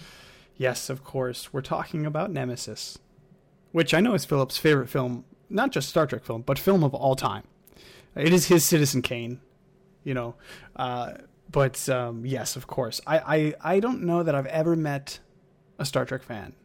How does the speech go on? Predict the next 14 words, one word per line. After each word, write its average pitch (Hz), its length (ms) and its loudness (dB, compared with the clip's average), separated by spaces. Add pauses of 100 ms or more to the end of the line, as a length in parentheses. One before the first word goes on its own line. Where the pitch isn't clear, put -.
(160)
who 143 140 -4
has 135 200 -2
said 131 380 -6 (600)
Nemesis 147 600 0 (840)
did 143 180 2
any 165 260 4
of 139 100 2
the 127 80 -6
characters 123 420 -4
justice, 127 500 -6
really, 127 300 0
but, 127 240 -10
but 131 160 -8
certainly 135 480 -2